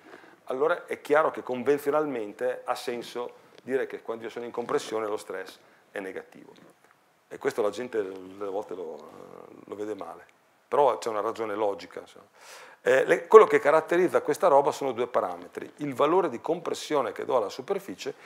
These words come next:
e la profondità in cui, a cui io riesco a dare compressione, perché è ovvio che devo coprire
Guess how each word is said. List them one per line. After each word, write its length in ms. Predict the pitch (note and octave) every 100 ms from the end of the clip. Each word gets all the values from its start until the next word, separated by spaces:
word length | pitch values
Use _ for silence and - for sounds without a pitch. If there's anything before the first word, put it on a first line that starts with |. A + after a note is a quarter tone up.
| -
e 140 | - C3+
la 140 | C3
profondità 840 | - E3 D#3+ D3+ E3+ - G#2 A2 - _ -
in 120 | C#3
cui, 140 | A#2 -
a 100 | A2
cui 180 | - D#3
io 120 | A#2
riesco 380 | C3 C#3 - D#3+
a 20 |
dare 240 | - G#2
compressione, 560 | A2+ G2 - - F3+ B2+
perché 240 | - -
è 40 | C3+
ovvio 200 | E3 C3
che 100 | A2
devo 220 | A2+ G#2+
coprire 640 | - A2+ D#3+ D#3 A#2+ F#2